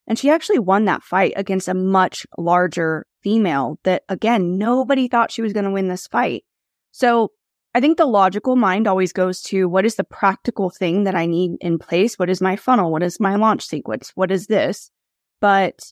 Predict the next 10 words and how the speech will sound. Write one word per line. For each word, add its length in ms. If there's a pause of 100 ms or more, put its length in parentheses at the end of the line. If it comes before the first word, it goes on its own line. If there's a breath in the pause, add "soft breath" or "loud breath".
(200)
the 80
reality 500
is, 120
again, 480
one 140
of 40
my 120
favorite 300
quotes 420
that 180